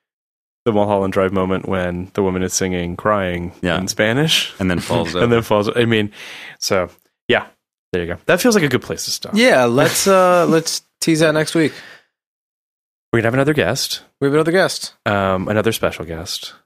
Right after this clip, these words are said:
Speaker 1: They're all special, though. Who are
Speaker 3: Mm,
Speaker 1: we kidding?
Speaker 3: not all of 'em, but
Speaker 1: Wow.
Speaker 3: No, I'm kidding. They're all special.
Speaker 1: They're all
Speaker 3: I just,
Speaker 1: special in
Speaker 3: I'm
Speaker 1: their
Speaker 3: not gonna
Speaker 1: own
Speaker 3: tell
Speaker 1: way.
Speaker 3: you which
Speaker 1: They're all
Speaker 3: one.
Speaker 1: beautiful snowflakes.
Speaker 3: This is a,
Speaker 1: Um,
Speaker 3: this is a very special guest.
Speaker 1: This is very, we're
Speaker 3: Yes.
Speaker 1: having, uh, Stacy Traub is coming on next week.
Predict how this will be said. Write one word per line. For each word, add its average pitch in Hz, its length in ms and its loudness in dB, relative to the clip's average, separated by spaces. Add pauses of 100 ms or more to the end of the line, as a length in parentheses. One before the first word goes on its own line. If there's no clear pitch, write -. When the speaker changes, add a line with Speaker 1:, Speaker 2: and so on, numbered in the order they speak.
(320)
Speaker 1:
They're 143 140 4
all 95 100 2
special, - 400 -6
though. 123 220 2
Who 123 120 2
are 98 80 2
Speaker 3:
Mm, 90 60 -2
Speaker 1:
we 85 60 -8
kidding? - 380 -8
Speaker 3:
not 131 220 2
all 120 220 4
of 95 100 -2
'em, 90 180 -6 (520)
but 110 280 4
Speaker 1:
Wow. 107 600 2
Speaker 3:
No, 113 160 -2
I'm 113 80 -2
kidding. 87 300 -12
They're 87 120 -6
all - 60 -12
special. - 460 -2
Speaker 1:
They're 101 60 2
all 87 40 0
Speaker 3:
I 92 80 -2
just, 92 60 -8
Speaker 1:
special 95 260 -2
in 92 40 -4
Speaker 3:
I'm 92 40 -4
Speaker 1:
their 98 120 2
Speaker 3:
not 98 40 2
gonna 104 60 4
Speaker 1:
own 117 80 2
Speaker 3:
tell 151 60 6
Speaker 1:
way. 160 80 6
Speaker 3:
you 135 40 4
which 120 100 4
Speaker 1:
They're 123 80 6
all 135 180 4
Speaker 3:
one. 127 80 -10
Speaker 1:
beautiful 143 300 0
snowflakes. 139 540 -2
Speaker 3:
This 214 240 6
is 190 140 6
a, 175 40 4
Speaker 1:
Um, 156 140 -4
Speaker 3:
this 175 80 4
is 156 80 4
a 156 60 4
very 143 180 4
special 143 300 0
guest. 117 520 0
Speaker 1:
This - 160 0
is 110 60 -4
very, 101 300 0
we're 117 200 0
Speaker 3:
Yes. 131 120 4
Speaker 1:
having, 139 180 2
uh, 117 240 4
Stacy 117 360 2
Traub 107 420 2
is 98 100 -2
coming 95 260 -2
on 90 420 -2
next 95 320 -6
week. 98 360 -6